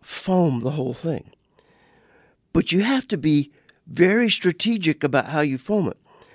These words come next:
because the foam is gonna cover all the weep holes <laughs> of that stucco weep screed that's on the back side of the parapet. So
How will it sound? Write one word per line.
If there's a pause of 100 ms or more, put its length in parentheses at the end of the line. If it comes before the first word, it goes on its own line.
(280)
because
the
foam (340)
is
gonna
cover (480)
all
the
weep
holes (380)
<laughs>
of
that
stucco (140)
weep
screed (260)
that's
on
the
back
side
of
the
parapet. (800)
So